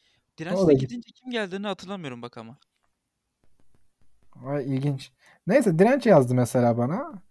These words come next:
Speaker 1: Ka-, bir tane yaşadığımız bir anı vardı. "Kanka, bu olay nasıldı?" falan, hatırlıyor musun? Hı, anlat. Dertleştik mesela, anlatabiliyor muyum? Yani ben bu çocuğu üç yıldır görmüyorum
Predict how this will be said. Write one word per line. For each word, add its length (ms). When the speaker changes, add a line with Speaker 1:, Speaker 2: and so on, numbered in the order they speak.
Speaker 1:
Ka-, 220
bir 100
tane 300
yaşadığımız 560
bir 160
anı 140
vardı. 340
"Kanka, 360
bu 120
olay 240
nasıldı?" 340
falan, 160
hatırlıyor 460
musun? 260
Hı, 60
anlat. 520
Dertleştik 560
mesela, 340
anlatabiliyor 500
muyum? 340
Yani 180
ben 140
bu 60
çocuğu 480
üç 240
yıldır 200
görmüyorum 560